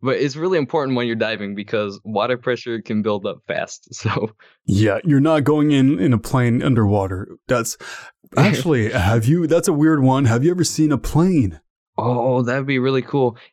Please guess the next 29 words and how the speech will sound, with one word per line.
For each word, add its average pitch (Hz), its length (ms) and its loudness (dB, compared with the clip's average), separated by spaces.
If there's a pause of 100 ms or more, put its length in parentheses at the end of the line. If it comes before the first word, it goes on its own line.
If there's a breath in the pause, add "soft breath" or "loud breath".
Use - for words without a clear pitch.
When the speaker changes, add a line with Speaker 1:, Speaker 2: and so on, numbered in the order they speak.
(160)
Speaker 1:
But 139 480 -2
on 117 160 -2
the 107 80 0
side 135 280 -4
note, 107 160 -2
I'm 107 200 -2
really 120 200 0
glad 110 280 -2
you 110 80 -4
brought 104 280 -4
that 98 140 -4
up 120 180 -6
'cause 113 220 -2
we 107 100 -2
did 135 300 -4
go 110 340 -2
looking 110 580 -4 (100)
for 92 360 -2
a 95 80 -6
plane. 92 380 -8 (360)
So 110 300 -2
there 120 180 -4
was 120 160 -6
a, 101 260 -2
a 107 100 -4
World 117 220 -2
War 110 180 0
Two 113 240 -4
plane. 104 420 -2